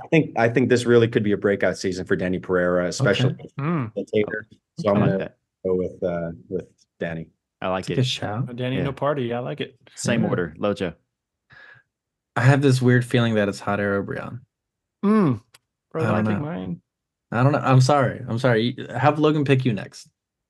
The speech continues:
Speaker 4: Yeah, <laughs> fair enough.
Speaker 3: <laughs> Well, I'm upvoting Lojo's 'cause, uh,
Speaker 2: <laughs>
Speaker 3: I definitely have Jader, um, dishing it out with the assists this year.
Speaker 4: Yeah.
Speaker 3: So.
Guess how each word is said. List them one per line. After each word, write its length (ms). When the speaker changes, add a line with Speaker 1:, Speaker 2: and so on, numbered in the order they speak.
Speaker 4:
Yeah, 160
<laughs> 560
fair 240
enough. 320
Speaker 3:
<laughs> 460
Well, 340
I'm 180
upvoting 500
Lojo's 460
'cause, 220
uh, 580
Speaker 2:
<laughs> 40
Speaker 3:
I 120
definitely 340
have 160
Jader, 520
um, 540
dishing 280
it 140
out 220
with 120
the 120
assists 360
this 220
year. 300
Speaker 4:
Yeah. 200
Speaker 3:
So. 140